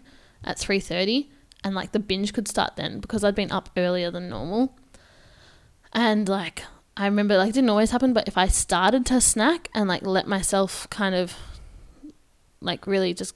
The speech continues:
have a good snack, it just started to, like, spiral. It would be like, I couldn't stop. Like, I just had to snack and snack and snack. And I would have, like, three or four different things in one sitting. It's like, what the fuck? Like, I didn't mean to, like, eat that much.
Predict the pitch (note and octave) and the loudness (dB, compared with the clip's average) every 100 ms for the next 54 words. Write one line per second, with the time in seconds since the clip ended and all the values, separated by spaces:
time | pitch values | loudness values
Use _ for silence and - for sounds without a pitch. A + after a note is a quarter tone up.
0 | _ _ - - G3+ F#3+ - G#3+ G3+ - | _ _ -16 -2 0 0 0 -2 -2 -2
1 | G3+ - - - - - - - G#3+ - | -2 -2 -12 -20 -20 -20 -20 -2 -2 0
2 | F#3 - - G3+ G3+ G3+ G3 - - - | -4 -4 0 2 2 0 -2 -2 -4 -6
3 | - F3+ F3+ F3+ E3+ C3 - G3+ F#3+ F#3+ | -2 2 4 4 2 -2 -4 -8 -2 0
4 | E3+ - - - F#3+ - - G#3+ F#3+ - | 0 -2 -18 -12 -10 -10 -2 0 -2 -8
5 | - _ - - - - F#3+ - F#3 F3+ | -16 _ -20 -8 -8 2 2 2 -4 -6
6 | - - - - - _ _ G#3+ G3 - | -12 -18 -20 -20 -20 _ _ -6 -2 0
7 | G#3 - G#3 F3+ G#3 - F#3+ F#3+ F3+ G3 | 0 0 0 -2 -4 -2 -2 -2 -6 -2
8 | E3+ - F3+ F3 G3 - - - - - | -2 0 -2 0 0 0 -4 -14 -18 -20
9 | _ - A3 G3+ G3 - G3+ G3 F#3+ G3 | _ -2 2 4 2 4 6 6 2 -4
10 | - - F#3+ F#3+ F#3+ G3 - A3 G#3 G3+ | -6 -6 -4 -4 -6 -6 -6 -2 0 0
11 | G3 G#3 F#3+ G#3+ G#3 A3+ - A#3+ A#3+ G3 | 0 -4 -4 -6 -4 -6 -4 -4 -2 -2
12 | G3 A3+ G#3 A3 A#3 - G#3 G#3+ G3+ G3 | -2 0 4 6 6 4 0 2 2 0
13 | - G#3+ - A#3+ A#3+ C#4+ D#4+ - | -2 -6 0 0 4 4 4 0